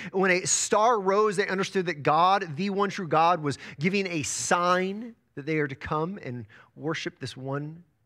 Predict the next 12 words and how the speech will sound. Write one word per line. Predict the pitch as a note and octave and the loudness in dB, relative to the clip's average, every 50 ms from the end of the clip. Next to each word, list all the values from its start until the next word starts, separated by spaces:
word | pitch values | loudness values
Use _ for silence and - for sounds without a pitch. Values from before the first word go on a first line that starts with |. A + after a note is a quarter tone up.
| _ _ _ _ _ _ _ _ _ | _ _ _ _ _ _ _ _ _
that | - - - | -16 -12 -12
has | A#2+ A#2+ | -10 -10
been | A#2+ B2+ A#2 | -8 -10 -8
born. | G#2 A2+ A2+ A#2+ C3 E3 G#3+ A#3 _ _ _ _ _ _ _ _ _ _ _ _ _ _ _ _ _ _ - - F#3+ | -8 -8 -8 -8 -8 -10 -12 -16 _ _ _ _ _ _ _ _ _ _ _ _ _ _ _ _ _ _ -14 -10 -2
These | F3+ A3+ A#3 F#3+ G#3 | 2 2 2 4 2
are | A3 F3+ | 2 2
likely | E3+ E3 E3 F3 - - - A#3 A#3+ A#3+ A#3 A3 - - - - | 4 4 4 4 2 0 -4 -6 -4 -4 -4 -6 -8 -10 -16 -12
those | - C3+ D#3+ F3+ F#3+ G#3 A3 G3+ - | -2 0 2 2 2 2 0 -4 -4
who | - F#3+ E3+ D3+ D3+ - _ | -4 -4 -4 -4 -8 -10 _
also | - D3+ D#3 F3+ G3+ - - G#3+ G#3 G#3 | -2 -2 0 0 -2 -4 -2 0 0 0
were, | G#3 F#3+ D#3 D3+ C#3+ C3+ C3+ B2 B2+ - _ _ _ _ _ _ _ _ _ _ | 0 -2 -4 -2 0 0 -2 -4 -6 -14 _ _ _ _ _ _ _ _ _ _
uh, | - A2+ G2+ | -10 -10 -10